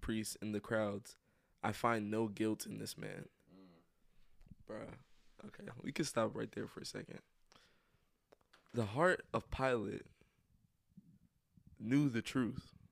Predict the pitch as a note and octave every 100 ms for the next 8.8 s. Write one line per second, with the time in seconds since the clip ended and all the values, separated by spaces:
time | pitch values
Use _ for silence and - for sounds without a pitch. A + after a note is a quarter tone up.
0 | - A2 F#2 _ _ _ _ _ _ _
1 | _ _ _ - C3+ D#3 D3+ - C4+ -
2 | - - - - - E3+ - _ _ _
3 | _ _ - A#2+ - _ C3+ D3 C3+ A#2
4 | A#2 G#2 F#2+ B2+ C#3+ C#3 G2 A#2 E3+ -
5 | A2+ G#2+ F#2 F#2+ _ - - _ F#2 G2
6 | - B2 D3 A2+ - C#3+ D#3+ F3 B2+ A#2+
7 | C3+ E3+ B2 C3 D#3 - E3+ - E3 F3+
8 | F3 D3 C3+ F#3 E3 C3+ A#2+